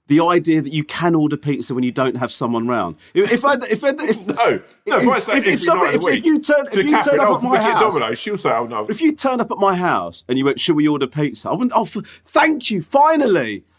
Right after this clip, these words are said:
Speaker 1: Somebody's given us the opportunity to order pizza. Oh, wow. I'd much rather prefer to eat pizza with an uninvited guest that's outstayed his welcome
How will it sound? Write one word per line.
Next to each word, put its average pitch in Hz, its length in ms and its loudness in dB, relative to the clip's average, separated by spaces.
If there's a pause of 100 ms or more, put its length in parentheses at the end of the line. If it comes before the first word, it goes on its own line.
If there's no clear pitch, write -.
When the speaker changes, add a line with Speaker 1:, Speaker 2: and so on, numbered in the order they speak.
(140)
Speaker 1:
Somebody's 294 400 0
given 254 180 0
us 220 120 2
the 240 120 0
opportunity 277 720 0
to 226 140 -4
order 233 200 0
pizza. 139 720 -2 (880)
Oh, 247 140 4
wow. 240 580 2 (140)
I'd 214 140 2
much 254 300 0
rather 226 220 2
prefer 196 320 0
to 190 140 -2
eat 180 120 0
pizza 180 320 0
with 170 140 2
an 175 80 0
uninvited 180 680 0
guest 175 560 -2 (200)
that's 175 180 0
outstayed 151 520 0
his 120 140 -8
welcome 120 560 -6